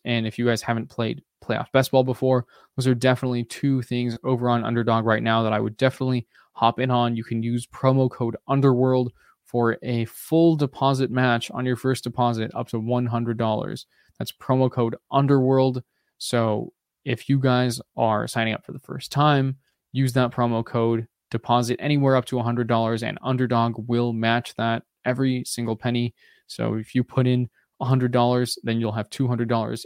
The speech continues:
in your starting balance over at Underdog. So be sure to sign up if you haven't already. Promo code Underworld. Big thank you to them for sponsoring today's show.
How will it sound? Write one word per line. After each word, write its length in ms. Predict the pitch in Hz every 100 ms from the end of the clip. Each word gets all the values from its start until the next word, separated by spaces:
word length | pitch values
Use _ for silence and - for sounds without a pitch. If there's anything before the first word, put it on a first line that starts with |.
| -
in 220 | 120 120
your 360 | 113 117 113 117
starting 420 | - 113 113 110
balance 440 | 113 110 113 -
over 300 | - 117 113
at 60 | 110
Underdog. 520 | 113 117 113 110 113 -
So 360 | - 113 107 - _ _ -
be 140 | 151
sure 220 | - 135
to 60 | 120
sign 280 | - 120 117
up 200 | 110 -
if 140 | -
you 60 | 113
haven't 240 | 107 110
already. 500 | 107 120 135 139 127 _ _ _
Promo 340 | - 135 127 117
code 360 | - 113 113 -
Underworld. 640 | 139 131 123 127 127 123 - _ -
Big 180 | 127 117
thank 220 | 117 113
you 80 | 113
to 60 |
them 180 | 110 110
for 160 | 107 110
sponsoring 720 | - 117 113 - 117 113 135
today's 320 | 113 113 117
show. 500 | - - 139 143